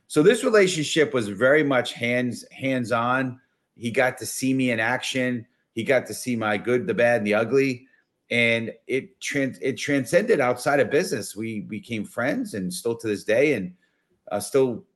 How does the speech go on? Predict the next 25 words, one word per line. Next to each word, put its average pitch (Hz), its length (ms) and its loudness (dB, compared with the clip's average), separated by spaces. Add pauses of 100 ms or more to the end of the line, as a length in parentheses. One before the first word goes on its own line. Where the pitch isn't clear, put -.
(200)
work 127 260 -2
with 127 80 -2
him 117 120 -2
today. 120 280 2
I 123 40 4
was 113 120 -2
on 104 120 -2
a 92 140 -4 (260)
Zoom 123 180 -2
call 135 200 2
with 123 100 2
him 113 100 -2
yesterday 123 420 0
night. 131 340 0
And, 104 200 -2 (400)
but 127 100 4
we're, 139 340 8 (300)
you 127 100 -2
know, 120 360 2 (520)
I, 71 140 -8 (120)
I've 127 240 -4
talked 135 300 -4
to 139 60 -4
him 131 180 -2
about 123 480 0